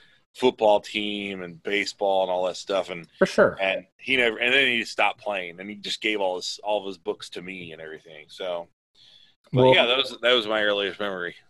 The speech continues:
Speaker 2: Well, you inherited, I'm assuming you inhe-, inherited a, a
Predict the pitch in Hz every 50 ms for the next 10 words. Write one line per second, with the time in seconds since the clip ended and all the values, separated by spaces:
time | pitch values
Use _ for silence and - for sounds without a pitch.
0 | _ _ _ _ - 135 135 131 131 147 156 165 156 143 120 147 139 147 151 147
1 | 139 123 117 113 110 113 110 - - - 123 123 123 120 - - 151 143 143 139
2 | 135 127 127 123 117 113 - 135 - 127 120 113 104 123 120 120 120 117 110 113
3 | 107 107 104 - 110 110 104 101 101 104